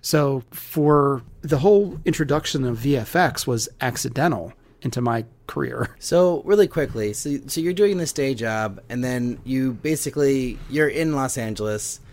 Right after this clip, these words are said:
Speaker 2: Like,
Speaker 1: Mm-hmm.
Speaker 2: the whole time that you're doing the day job, are you going out for auditions and you,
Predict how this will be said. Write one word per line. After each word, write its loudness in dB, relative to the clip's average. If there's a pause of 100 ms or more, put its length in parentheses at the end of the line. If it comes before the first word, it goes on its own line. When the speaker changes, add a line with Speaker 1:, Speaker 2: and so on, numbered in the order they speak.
(180)
Speaker 2:
Like, 4
Speaker 1:
Mm-hmm. 6
Speaker 2:
the 6
whole 2
time -2
that -2
you're -2
doing 2
the -2
day 0
job, -2
are -4
you 2
going 0
out -4
for -4
auditions -4
and -4
you, -6